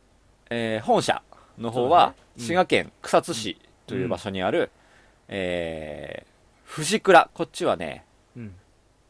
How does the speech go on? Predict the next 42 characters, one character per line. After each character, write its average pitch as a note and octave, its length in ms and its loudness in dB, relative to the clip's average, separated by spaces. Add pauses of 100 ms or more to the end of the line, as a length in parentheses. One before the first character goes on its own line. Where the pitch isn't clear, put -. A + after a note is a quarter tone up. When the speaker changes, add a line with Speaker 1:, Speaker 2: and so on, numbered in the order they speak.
(500)
Speaker 1:
藤 C3 420 -6
の C#3 120 -4
字 A2+ 180 0
が A#2+ 100 4
す - 180 -8
げ A#2 80 0
え - 20 0
難 E2 260 -8
し - 100 -12
い G#2 40 -8
ん - 20 -8
だ D#2 80 -8
け - 80 -16
ど、 - 220 -16 (120)
Speaker 2:
う A#2 40 -14
ん。 G#2 520 -14
Speaker 1:
ま G2 120 -8
あ、 - 20 -6
藤 C3 400 -4
蔵 D3+ 220 4
っ C#3+ 40 0
て - 200 -10
い C3+ 40 0
う B2+ 60 -2
蔵 A#2 300 4
の A#2 80 -2
名 G#2+ 100 -2
前 G2 220 2
を F2 60 -4
つ - 100 -16
け E2+ 80 -10
て - 100 -20
ま - 60 -20
す - 120 -18
ね、 A3+ 140 -10
本 A#2 160 -4
社 - 140 -6
の D2 100 -8
方 B1+ 140 -14
に - 80 -16
は。 A#1 120 -20 (320)
Speaker 2:
あ、 - 100 -18